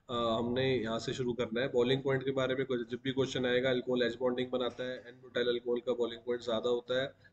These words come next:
क्योंकि उसे branching नहीं है। Alcohol वाटर में dissolve हो जाएगा, क्योंकि water को बनाता है water के साथ एच bonding। अल्कोहल वीकर एसिड होता है वाटर से, क्योंकि उसका जो आरओ माइनस है, is less stable than ओएच माइनस है।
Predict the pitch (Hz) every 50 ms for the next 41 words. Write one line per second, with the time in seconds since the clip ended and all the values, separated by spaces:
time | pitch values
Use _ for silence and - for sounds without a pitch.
0 | _ _ - 123 117 - 127 123 117 131 120 123 120 117 117 110 - 127 123 117
1 | 107 110 120 127 131 127 127 127 131 127 131 - _ _ _ _ _ _ _ -
2 | 117 120 113 - 123 127 123 123 120 117 110 120 123 123 120 120 117 120 120 120
3 | 120 110 117 120 120 123 123 127 127 123 123 117 117 123 117 117 113 107 - 123
4 | 123 117 120 117 113 110 - 120 120 117 107 98 117 117 113 123 117 - 127 123
5 | - - 117 117 - - 113 113 113 113 113 120 135 139 139 139 - - _ -
6 | - _ _ _ - 110 113 110 - 123 131 127 117 113 113 107 - 127 120 123
7 | 120 - 131 127 123 123 - - 123 123 120 120 113 113 - 113 - 139 131 -
8 | 123 117 - 131 127 113 - - - 131 120 131 139 - 104 113 120 131 143 143
9 | 143 127 113 110 110 117 107 - 131 131 123 120 120 120 120 120 - - 113 104
10 | 110 110 113 117 110 107 104 110 107 107 - 123 120 117 120 123 127 123 131 131
11 | 127 131 -